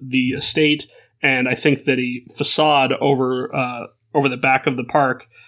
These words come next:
uh, for a mountain range can hide show buildings and things like that. So they'd have a functional purpose. Uh, a body of water could be where a nighttime show is. The mountain range could hide show buildings.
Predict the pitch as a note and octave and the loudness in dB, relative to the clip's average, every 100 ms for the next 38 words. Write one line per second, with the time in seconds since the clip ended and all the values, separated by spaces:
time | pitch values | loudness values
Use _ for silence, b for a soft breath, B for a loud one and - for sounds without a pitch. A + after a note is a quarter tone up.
0 | b C#3+ B2+ B2+ C3 C3+ D#3+ C3 B2+ B2 | b -4 -4 -4 -2 0 2 0 -2 -2
1 | A#2 C3+ C3+ B2 A#2 - B2 A#2+ A#2 A#2 | -4 -2 0 0 2 2 0 0 -6 -8
2 | B2 A#2+ A#2+ A#2 - A#2 - - - - | -10 -10 -8 -6 -6 -6 -6 -4 -4 -6
3 | B B - - B2 B2 B2+ C#3 B2+ D3 | B B -4 0 0 0 0 0 0 -2
4 | B2 C#3 B2 - B2+ A#2+ B2 - - B2+ | -2 -2 -2 0 0 0 -2 -4 -6 -8
5 | B2 C3 B2 A#2 C3 A#2+ A#2 B2 A#2 A#2+ | -2 0 0 -2 -2 -2 -4 -6 -8 -12
6 | A2+ D3 D3+ D3 C3+ - C3 B2+ B2+ A#2 | -4 -2 0 0 2 2 2 0 -2 -2
7 | A#2+ B2+ B2 A#2 A#2 - A#2 A#2+ A#2 A2+ | -2 -2 -2 -4 -4 -4 -2 0 0 -2
8 | A2+ - - B2 A2+ A#2+ - - - | -6 -4 -2 -2 -2 -6 -6 -6 -8